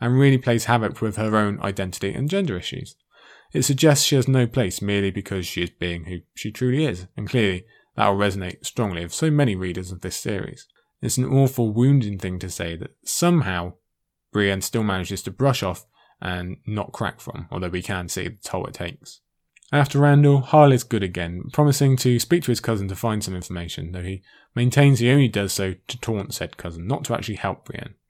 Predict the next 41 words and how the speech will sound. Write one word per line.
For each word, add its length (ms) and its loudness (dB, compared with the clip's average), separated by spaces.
While 120 2
Brienne 240 6
and 120 4
Pod 240 4
go 120 4
off 140 0
in 80 -4
search 300 -4
of 80 -4
a 40 -6
bed, 300 -2
they 100 -2
wind 280 4
up 120 -2
on 80 -2
the 80 -4
docks 340 -2
and 160 -6
witness 300 -2
a 100 -4
certain 360 -2
ship 320 -8
casting 360 -8
off, 180 -12
is 140 -8
the 60 -10
quote. 320 -10
Half 220 4
a 20 0
dozen 300 2
were 80 2
in 80 0
port, 420 -4
though 120 -6
one, 380 2
a 80 -8
galleass 560 -2
called 200 -2
the 60 -4
Titan's 400 -2
Daughter, 440 0